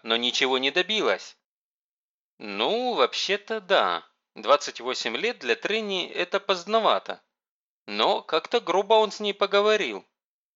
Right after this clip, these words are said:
Для человека, пытающегося столько времени добиться своей мечты, можно было и другие слова подыскать,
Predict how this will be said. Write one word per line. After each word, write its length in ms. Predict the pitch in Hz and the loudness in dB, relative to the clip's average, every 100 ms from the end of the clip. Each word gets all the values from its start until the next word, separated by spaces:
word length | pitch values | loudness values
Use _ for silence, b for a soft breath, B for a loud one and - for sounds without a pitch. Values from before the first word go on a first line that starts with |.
| - | -6
Для 120 | 160 | -4
человека, 520 | - 208 202 127 117 | 0 2 2 2 0
пытающегося 800 | - 143 139 113 - 110 110 117 | -2 0 2 2 -2 -2 -2 -4
столько 360 | - 131 120 127 | -4 -4 -2 -2
времени 380 | 139 117 107 104 | -2 -4 -4 -2
добиться 440 | 117 120 113 120 | -2 -4 -6 -4
своей 260 | - 120 120 | -4 -4 -4
мечты, 500 | 147 - 220 214 _ _ _ - | -6 -6 -6 -8 _ _ _ 0
можно 340 | 196 175 190 | 0 2 -2
было 200 | 185 180 | 0 -2
и 140 | 180 | -2
другие 420 | 180 226 196 170 120 | -4 -6 -4 -4 0
слова 300 | 131 120 104 | 2 4 4
подыскать, 640 | 110 120 - - 95 | 2 -4 -6 -4 -4